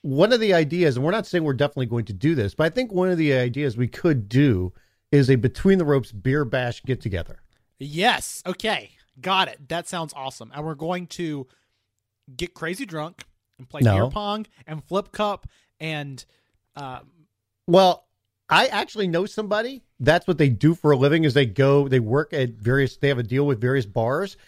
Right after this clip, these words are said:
Speaker 1: and they do beer pong and they do different games like that.
Speaker 2: Wait, that's their living?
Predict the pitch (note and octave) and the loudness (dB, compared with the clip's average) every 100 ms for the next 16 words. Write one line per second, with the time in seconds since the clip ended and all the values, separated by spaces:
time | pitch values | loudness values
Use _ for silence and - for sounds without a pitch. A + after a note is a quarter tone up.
0 | _ C#3+ C#3+ B2 D3+ D#3+ C3+ A2 C3 - | _ 2 2 4 4 4 0 -2 -2 0
1 | C3+ C3 C3+ C3 A#2 A2 B2+ A#2+ A#2 G#2 | 0 0 0 -2 -2 -2 -2 -2 -2 -2
2 | A2+ G#2+ F2+ - E2+ - _ _ D#3 F#3 | 0 -2 -4 -10 -18 -20 _ _ -10 -6
3 | F3+ - F3+ C#3 C3+ F#3+ C4+ | -6 -4 -4 -4 -8 -8 -10